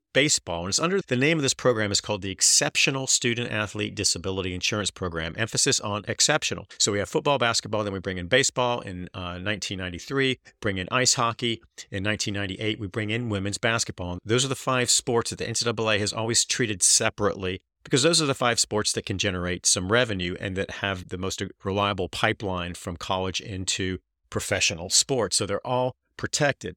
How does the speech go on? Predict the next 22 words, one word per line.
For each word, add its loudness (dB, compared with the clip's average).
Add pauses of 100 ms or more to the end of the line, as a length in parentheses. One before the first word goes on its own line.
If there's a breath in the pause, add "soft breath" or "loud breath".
(140)
And, 2
uh, -2
they 2
put 2
together 2
this 0
program -2 (200)
that -4
had 0
very 2
strict 2 (200)
eligibility 2
requirements. -4
They 0
had 0
to 0
demonstrate 2
that -8
they 2
had -2
professional 0 (220)
potential 0